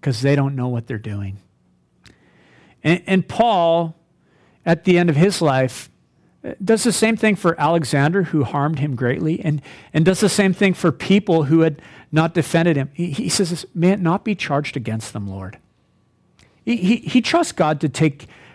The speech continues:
care of that stuff. He didn't cling to that bitterness and unforgiveness. He let it go. He took it to the cross. And I would say that there's, that is the Spirit-filled life. "Lord, forgive those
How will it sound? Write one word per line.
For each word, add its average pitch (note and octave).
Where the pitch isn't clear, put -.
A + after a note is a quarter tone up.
care E3
of E3
that B2
stuff. C#3+
He G3+
didn't A3+
cling G3
to F#3+
that D#3+
bitterness D#3
and C3
unforgiveness. C3
He -
let B2+
it F3+
go. B2+
He -
took D3
it D#3
to D#3+
the D3+
cross. A2
And B2+
I C#3+
would E3+
say C#3+
that D3
there's, C#3+
that D#3+
is C#3
the A#2+
Spirit-filled D#3+
life. A2+
"Lord, D3+
forgive C#3+
those A#2+